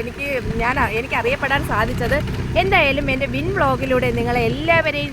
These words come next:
ഞാൻ സ്വാഗതം ചെയ്യുകയാണ്. അപ്പം നമുക്ക് ആ സ്ഥലം കാ-, ആ സ്ഥലത്തിലെ എന്തൊക്കെ പുതുമകളുണ്ടെന്ന് ഞാൻ അവിടെ പോയാലേ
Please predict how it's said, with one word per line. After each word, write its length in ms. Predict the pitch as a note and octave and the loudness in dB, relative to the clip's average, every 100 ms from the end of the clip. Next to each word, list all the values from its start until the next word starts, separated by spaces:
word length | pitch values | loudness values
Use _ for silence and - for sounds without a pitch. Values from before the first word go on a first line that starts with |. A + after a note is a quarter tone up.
| A#3+ | -4
ഞാൻ 100 | A3+ - | -4 0
സ്വാഗതം 460 | G#3+ A3 D4+ C#4+ B3+ | 2 2 2 0 0
ചെയ്യുകയാണ്. 400 | A#3 A#3 G#3 C4+ - - - - E4 | 2 4 2 0 -2 -6 -6 -2 0
അപ്പം 160 | G4 F4+ | 2 2
നമുക്ക് 240 | E4 F4+ D#4+ D#4 | 2 2 4 4
ആ 40 | G#4 | 2
സ്ഥലം 340 | D#4 C4+ D4+ F4 | 2 2 2 0
കാ-, 160 | D4+ C4 | 2 2
ആ 20 | A#3+ A#3+ | 0 0
സ്ഥലത്തിലെ 460 | A#3+ A#3 E4+ E4 D#4+ C4+ | 0 0 0 0 2 -2
എന്തൊക്കെ 460 | C4 D4+ D#4+ F4 F4 | -2 -4 -2 -2 -2
പുതുമകളുണ്ടെന്ന് 840 | D4 C4 D#4+ E4 E4 C#4+ C#4+ C#4 C4+ B3 | -2 -2 2 4 4 2 0 -2 -2 -2
ഞാൻ 140 | A3 G#3+ | -2 -2
അവിടെ 200 | G#3 A#3 - | -2 -4 -4
പോയാലേ 440 | A#3 A3+ A#3+ A#3+ | -2 0 0 0